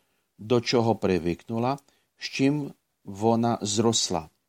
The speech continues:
Душа, внорена в очищуючий вогонь божественних випробувань, випробувань, страдає тим більше,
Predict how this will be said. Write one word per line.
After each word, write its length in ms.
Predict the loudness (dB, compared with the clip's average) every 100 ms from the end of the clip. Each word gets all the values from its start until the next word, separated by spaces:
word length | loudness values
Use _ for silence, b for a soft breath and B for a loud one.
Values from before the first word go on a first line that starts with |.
| _ _ _ _ _ _ _ _ _ _ _
Душа, 680 | -12 2 4 4 4 6 6
внорена 800 | 4 4 4 4 4 4 2 0 _ _ _ _ -16
в 160 | -6
очищуючий 920 | -2 0 2 0 0 2 2 2 2 2
вогонь 600 | 4 4 4 2 0 -4 _ _ _ _ _
божественних 920 | -6 2 4 4 2 0 0 2 0 0
випробувань, 1000 | -2 0 0 0 0 0 -2 -4 -8 -16 _ _ _ _ _ _ _ _ _ _ _ _ _ _ _ _ _ -6
випробувань, 1000 | 2 4 4 0 2 4 4 4 2 -2 -8 _ _ _ _ _ _ _ _ _ _ _ _ _ _ _ _ _ _
страдає 640 | -12 0 2 4 6 4
тим 260 | 4 2 2
більше, 680 | 2 0 0 -4 -2 -4